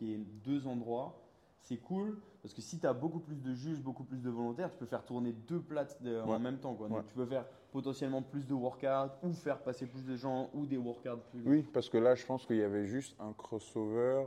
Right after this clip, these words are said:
Speaker 2: en termes de temps. Euh,
Speaker 1: C'était
Speaker 2: moi,
Speaker 1: plus un enchevêtrement,
Speaker 2: voilà,
Speaker 1: quoi.
Speaker 2: un tout
Speaker 1: Tac,
Speaker 2: petit
Speaker 1: tac.
Speaker 2: peu, parce que moi, j'étais sur le premier hit,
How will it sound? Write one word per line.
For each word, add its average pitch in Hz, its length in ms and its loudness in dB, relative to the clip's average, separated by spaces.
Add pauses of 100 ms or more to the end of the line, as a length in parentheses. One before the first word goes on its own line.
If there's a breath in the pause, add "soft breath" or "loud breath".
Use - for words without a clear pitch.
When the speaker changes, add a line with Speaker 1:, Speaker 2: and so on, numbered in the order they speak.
Speaker 2:
en 98 120 -4
termes 98 340 0
de 92 80 -2
temps. 127 400 0 (680 soft breath)
Euh, 92 400 12 (100)
Speaker 1:
C'était 104 140 4
Speaker 2:
moi, 123 180 8
Speaker 1:
plus 123 80 4
un 131 140 2
enchevêtrement, 127 580 -2
Speaker 2:
voilà, 113 260 12
Speaker 1:
quoi. 104 200 2
Speaker 2:
un 110 60 4
tout 104 180 -4
Speaker 1:
Tac, 110 60 -2
Speaker 2:
petit 110 120 0
Speaker 1:
tac. 104 80 -2
Speaker 2:
peu, 127 160 6
parce 104 200 4
que 98 500 8
moi, 110 160 4
j'étais 113 260 2
sur 104 200 2
le 98 100 4
premier 113 520 2
hit, - 380 -2